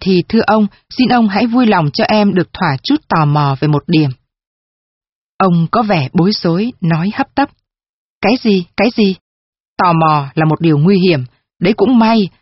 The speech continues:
là tôi đã không hứa thỏa mãn mọi yêu sách của em. Nhưng thỏa mãn điều này lại không có gì là nguy hiểm cả, thưa ông.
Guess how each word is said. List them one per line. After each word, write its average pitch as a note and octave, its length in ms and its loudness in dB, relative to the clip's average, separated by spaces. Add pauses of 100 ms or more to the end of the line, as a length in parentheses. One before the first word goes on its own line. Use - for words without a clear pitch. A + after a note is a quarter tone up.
(100)
là D#3+ 320 0
tôi F3 220 2
đã D3+ 200 -2
không G3+ 320 0
hứa F#3 200 0
thỏa E3 200 -2
mãn D3 340 -2
mọi G#3 240 2
yêu G3 120 0 (120)
sách - 180 -4
của F3 220 -2
em. F3 160 -2 (920)
Nhưng C4 160 4 (100)
thỏa G3 140 0
mãn E3+ 240 0
điều G3 160 2
này E3+ 320 0
lại D3+ 220 -2
không A#3 240 0
có C#4 140 0
gì G3 220 0
là E3 120 0
nguy G3 180 2
hiểm F#3 200 0
cả, C#3+ 320 -4
thưa G#3+ 120 0
ông. G#3 220 0